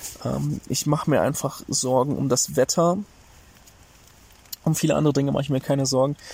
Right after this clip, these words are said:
Ich weiß nur, dass ich einen Albtraum haben werde, dass ich hier rechts, ähm, runterkuller, weil ich in, in einer leichten Schräglage liege und etwas weiter rechts von mir, also neben dem Zelt, geht's noch ganz kurz,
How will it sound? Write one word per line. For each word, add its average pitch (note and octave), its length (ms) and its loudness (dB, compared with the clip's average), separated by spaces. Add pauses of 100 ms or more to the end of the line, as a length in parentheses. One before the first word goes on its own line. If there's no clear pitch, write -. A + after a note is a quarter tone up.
(180)
Ich - 100 -8
weiß C#3+ 280 6
nur, D3+ 100 -2
dass C3+ 160 0
ich - 140 -8
einen D3 120 -4 (120)
Albtraum C#3+ 400 2
haben C#3 260 4
werde, C#3 220 6
dass C#3 160 -2
ich - 100 -8
hier C#3 160 2
rechts, - 400 0
ähm, C3+ 220 2
runterkuller, D3+ 720 2
weil C3+ 100 4
ich C#3+ 80 0
in, D3 140 -2
in C3+ 240 -2
einer D#3 120 6
leichten D3 320 4
Schräglage C#3 540 2
liege C#3+ 320 2 (340)
und B2+ 280 -2
etwas - 340 0
weiter B2+ 300 4
rechts C#3 280 0
von C3+ 200 -4
mir, D3 280 4 (300)
also B2+ 220 0
neben C#3 220 4
dem B2+ 120 2
Zelt, C#3 400 2 (160)
geht's - 200 -2
noch C#3+ 160 -2
ganz C#3+ 260 2
kurz, - 260 -4